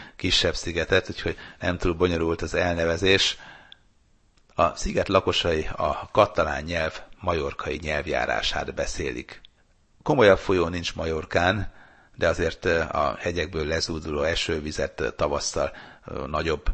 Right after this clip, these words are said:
komolyabb patakok vezetik el. Aztán nyáron szépen kiszáradnak ezek. A hegyvidéken találunk tavakat, ide is lehet kirándulni, bár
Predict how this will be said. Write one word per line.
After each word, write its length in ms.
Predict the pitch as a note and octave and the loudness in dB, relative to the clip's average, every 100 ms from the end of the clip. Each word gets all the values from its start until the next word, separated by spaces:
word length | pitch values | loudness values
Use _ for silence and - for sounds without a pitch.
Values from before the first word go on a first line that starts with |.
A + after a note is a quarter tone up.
| - | -4
komolyabb 460 | - E2+ E2 D2+ - | -8 -6 -2 -2 -2
patakok 640 | F2+ E2+ E2+ - D2+ - - - | -2 -2 -2 -4 -8 -8 -16 -10
vezetik 480 | - D#2+ D#2 - - | -6 -4 -4 -6 -2
el. 400 | E2+ E2+ - - - - - - | 0 0 -2 -10 -20 -20 -20 -10
Aztán 420 | - - A2 G#2 - - - | -4 4 4 4 -4 -12 -4
nyáron 300 | A#2 F2 F2 | 2 4 4
szépen 340 | E2 E2 D#2 C#2 | 0 -4 -4 -8
kiszáradnak 640 | C#2+ - C#2 C#2 B1+ C#2+ | -6 -2 -2 -2 -6 -8
ezek. 360 | C#2 D2 - - - _ _ _ _ _ _ | -6 -6 -10 -14 -20 _ _ _ _ _ _
A 100 | - | -4
hegyvidéken 680 | B2 A#2 G2+ F#2+ - F2+ E2+ - - | 0 0 2 0 2 -2 -4 -10 -2
találunk 460 | F2+ E2 C#2+ D2+ - | 2 2 2 -2 -2
tavakat, 580 | F2 G#2+ - B2+ - - - | 4 4 6 4 2 -4 -8
ide 220 | F2 E2+ | -2 0
is 140 | D#2+ | 2
lehet 240 | - F2 - | 0 -2 -2
kirándulni, 760 | G2+ F2+ E2+ E2+ E2+ F#2+ G#2 | -2 0 0 -2 -2 0 0
bár 480 | G2 G2+ F#2+ - - | 4 6 4 2 -8